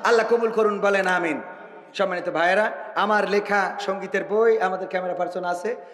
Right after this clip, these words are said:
যদি নিতে চান, একশো একটা সঙ্গীত আছে। মা বোনেরা রয়েছেন পর্দার অন্তরালে, তাদের ব্যাপারে একটু কথা বলা দরকার ছিল। প্রবাসীরা অনেক টাকা দিয়েছে, প্রবাসীদের সঙ্গীতটা শোনাবো, শুনবেন ইনশাআল্লাহ। এই, এই, ওঠা যাবে না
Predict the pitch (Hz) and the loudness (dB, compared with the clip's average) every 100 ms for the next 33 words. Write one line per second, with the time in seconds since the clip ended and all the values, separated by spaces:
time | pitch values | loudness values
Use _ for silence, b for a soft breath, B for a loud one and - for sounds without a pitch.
0 | B - 151 175 175 170 175 180 196 196 | B -10 -6 -4 -4 -4 -6 -2 -2 -2
1 | 196 170 175 190 175 170 175 170 165 170 | -2 -2 -2 0 0 0 -2 -6 -6 -4
2 | 170 190 175 185 190 196 196 196 190 208 | -4 -2 0 0 0 -2 0 -2 -2 -4
3 | 190 180 180 180 180 185 202 - B B | -4 -4 -4 -6 -4 -2 -4 -6 B B
4 | - 185 185 190 185 185 190 185 180 185 | -2 0 2 2 2 2 2 2 0 -2
5 | 185 185 175 180 190 190 196 - 185 185 | 0 0 0 -2 -2 -4 -6 -4 -2 0
6 | 196 196 185 196 180 180 190 196 220 B | 0 -2 -2 -2 -2 -2 -2 0 -2 B
7 | B 202 202 196 190 202 208 - 196 185 | B 2 2 2 -2 -2 -2 -2 -2 -2
8 | 185 180 185 202 185 156 196 233 285 294 | -2 -2 0 0 2 2 2 4 4 4
9 | 285 285 277 196 - - B - 311 330 | 4 4 4 2 0 -8 B 2 6 8
10 | 339 330 302 330 320 302 262 | 8 8 6 4 4 4 2